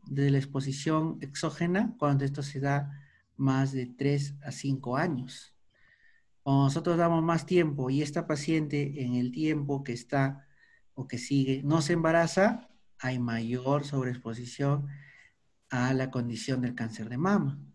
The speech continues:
Pero de que sea una contraindicación absoluta, no, no. El problema de los métodos anticonceptivos es más que todo el uso. Por ejemplo, hay pacientes que han usado la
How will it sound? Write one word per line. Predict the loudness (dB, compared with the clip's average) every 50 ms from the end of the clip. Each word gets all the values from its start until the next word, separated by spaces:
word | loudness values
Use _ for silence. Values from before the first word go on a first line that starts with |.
| _ _ -20 _ _ _ _ _ _ _ _ _ _ _ _ _
Pero | 0 2 2 4 4 2 2 2 0 0 0
de | 0 0 -2 -2 -2
que | -2 -4 -2
sea | -2 0 0 2 4
una | 4 6 4 4 4
contraindicación | 4 2 2 2 2 -2 -2 -2 -2 -4 -4 -4 -6 -2 0 0 0
absoluta, | 0 -2 -2 -4 -2 0 2 2 0 2 4 2 2 2 2 -6 _ _
no, | -2 -2 0 0 -2 -2 -4 _ _ _ _ _ _ -8
no. | -6 -6 -4 -4 -6 -6 -8 -12 _ _ _ _ -20 -20 -20 -20 -20 -18 _ -2
El | 0 2
problema | 4 6 8 8 8 8 8
de | 8
los | 8 8
métodos | 8 8 6 8 8 8 10 10
anticonceptivos | 10 8 6 2 0 0 -2 -2 -2 0 2 4 6 6 6 4 4 -2 -4
es | 0 0 2 2 0 -2 -4 -10 -14 -8
más | -4 0 0 0 0
que | -2 -2
todo | 0 2 2 4
el | 4 4
uso. | 4 4 2 2 0 -6 -8 -8 -10 -14 -18 -20 -20 -20 -20 -20 -6 2
Por | 4 4 4
ejemplo, | 6 6 6 4 4 4 2 0 0 0 -2 -6 -10 -16 -18 -20 -20 _ _
hay | 2 4 4
pacientes | 6 4 4 8 8 8 8 8 6 4 4 4
que | 2 4
han | 4
usado | 4 2 4 6 6 8 8 8 8 6 6 4 2 -2 -2
la | 0 2 2 2 2 2 2 0 0 -2 -2 -4 -4 -6 -10 -14